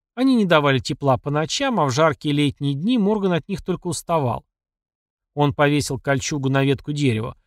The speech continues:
флаг, удостоверяющий, принц Морган здесь был, для всякого, кто его ищет, хотя он уже давно решил, что даже если кто-то и пытался его найти, они давно сдались.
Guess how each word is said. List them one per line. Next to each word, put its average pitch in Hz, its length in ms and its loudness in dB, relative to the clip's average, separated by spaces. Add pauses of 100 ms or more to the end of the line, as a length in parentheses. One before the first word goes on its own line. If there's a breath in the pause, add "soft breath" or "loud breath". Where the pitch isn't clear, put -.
(160)
флаг, 214 380 2
удостоверяющий, 127 920 -4 (180)
принц 151 340 0
Морган 170 380 0
здесь 147 320 -2
был, 143 320 -4 (420)
для 131 200 2
всякого, 185 400 -2
кто - 160 -4
его 131 180 2
ищет, 127 300 -4
хотя 220 240 -2
он 226 80 2
уже 170 140 0
давно 156 340 2
решил, 226 360 0
что 147 240 -4
даже 127 280 2
если 139 240 -4
кто-то - 260 -10
и 127 80 0
пытался 131 520 -2
его 131 100 0
найти, 170 360 -2
они 190 180 0
давно 139 320 2
сдались. 117 560 -4